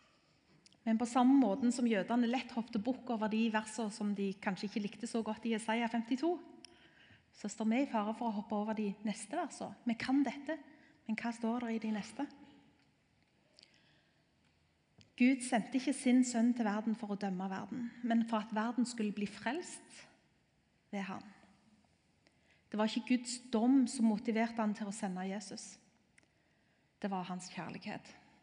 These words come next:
Hans plan til frelse. Og uten Jesus kan vi ikke kjenne Gud. Uten han, hans forsoning, så har ikke vi håp.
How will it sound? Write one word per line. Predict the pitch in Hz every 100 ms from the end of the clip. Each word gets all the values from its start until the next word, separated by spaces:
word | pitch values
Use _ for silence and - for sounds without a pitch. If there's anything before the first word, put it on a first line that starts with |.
| _ _ _ _ _ _ _ _ _ _ -
Hans | 220 226 226 -
plan | - 196 202 202
til | 196
frelse. | - 139 - - 101 - _ _ _ _ _ _ _ _ _ _ _ _ _ _ _ _ _ _ _ _ _ _ _ _ _ _ _ _ _ _ _ _ _ _ _ _ _ _ _ _ _ _ - 208
Og | 214 202
uten | 226 226
Jesus | 214 226 202 -
kan | - 202
vi | 196
ikke | 233 208
kjenne | 185 190 190
Gud. | 202 - - - _ _ _ _ _ _ _ _ - - - - _ _ _ _ _ _ _
Uten | 208 190 220 214 -
han, | 233 226 202 - - - - -
hans | 226 226
forsoning, | 233 - 233 247 226
så | 208 185
har | 165
ikke | - 214
vi | 202 202
håp. | 214 277